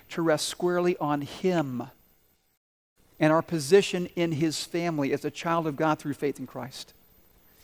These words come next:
Look at this verse. This is from the book of Romans chapter eight. It says, "The Spirit, the Holy Spirit, Himself testifies with our spirit that we are God's" what?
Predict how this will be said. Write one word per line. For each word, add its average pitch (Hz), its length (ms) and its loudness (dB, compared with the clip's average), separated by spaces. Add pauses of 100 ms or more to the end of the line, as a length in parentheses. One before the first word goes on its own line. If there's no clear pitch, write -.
(160)
Look 196 140 6
at 226 80 4
this 185 160 6
verse. 175 300 2
This 175 160 -2
is 165 80 -8
from 151 300 0 (520)
the 165 80 -2
book 180 160 6
of 151 140 2
Romans 160 280 6
chapter 165 440 2
eight. 151 100 2
It 131 60 -2
says, 139 200 -2
"The 143 60 -4
Spirit, 180 360 6
the 147 60 -4
Holy 233 320 4
Spirit, 139 380 -2 (400)
Himself 208 500 4
testifies 190 540 2
with 170 140 -2
our 175 120 4
spirit 185 360 0
that 151 80 2
we 175 200 2
are 151 120 0
God's" 175 340 2
what? 156 240 2